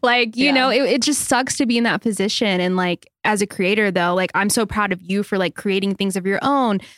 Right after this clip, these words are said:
Speaker 1: like, your own brand and stuff, because, yeah, like, I haven't gotten to the point of, like, figuring out what I wanna do in that sense. And that scares me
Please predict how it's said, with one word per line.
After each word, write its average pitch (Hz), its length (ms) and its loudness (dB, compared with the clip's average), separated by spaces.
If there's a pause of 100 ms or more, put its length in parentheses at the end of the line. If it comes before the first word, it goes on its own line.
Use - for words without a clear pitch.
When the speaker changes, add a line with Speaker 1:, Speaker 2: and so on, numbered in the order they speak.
(140)
Speaker 1:
like, 208 140 -4
your 220 100 0
own 233 200 0
brand 254 380 2
and 196 140 0
stuff, 185 300 -2
because, 190 420 -2 (400)
yeah, 208 320 0
like, 185 380 -2 (320)
I 202 140 2
haven't 240 360 0
gotten 196 280 0
to 233 100 -2
the 196 100 0
point - 300 -2
of, 190 120 -4
like, 190 200 -2
figuring 202 400 -2
out 180 180 0
what 185 140 0
I 185 80 0
wanna 180 260 0
do 185 240 -4
in 180 120 0
that 170 260 -2
sense. 233 260 0
And 190 100 0
that 175 240 -2
scares 226 440 0
me 285 240 2